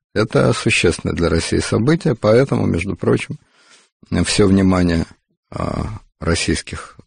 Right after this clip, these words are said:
журналистов и людей, которые интересуются политикой, оно всегда направлено вовне, а не внутрь. Потому что внутри страны все понятно. У нас действительно, а, самодержавная власть, которая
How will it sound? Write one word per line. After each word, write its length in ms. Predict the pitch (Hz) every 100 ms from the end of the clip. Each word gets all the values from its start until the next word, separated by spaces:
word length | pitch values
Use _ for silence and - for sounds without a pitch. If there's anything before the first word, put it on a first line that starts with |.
| - -
журналистов 840 | 98 92 90 92 113 123 - 95 -
и 100 | 80 - - _ _ -
людей, 260 | 87 87 85
которые 340 | 82 76 87
интересуются 580 | 82 - 80 - 87 -
политикой, 560 | 90 107 135 143 - 87
оно 120 | 92
всегда 360 | - 92 90 92
направлено 640 | 82 - 90 82 82 80
вовне, 420 | 85 87 87 87
а 40 | 85
не 120 | 82
внутрь. 380 | 82 76 76 -
Потому 200 | - -
что 140 | -
внутри 360 | 139 147 139 175
страны 520 | 170 151 151 151 156 - _ _ _ _ _
все 240 | - - 123
понятно. 540 | 127 113 90 80 -
У 40 | 104
нас 360 | 135 139 - _ _ _ - _ _ _
действительно, 640 | - 101 - 104 - 87 85 - -
а, 180 | 85 85
самодержавная 720 | - 92 87 90 90 87 92
власть, 360 | 104 147 165 -
которая 580 | 95 - 95 92 92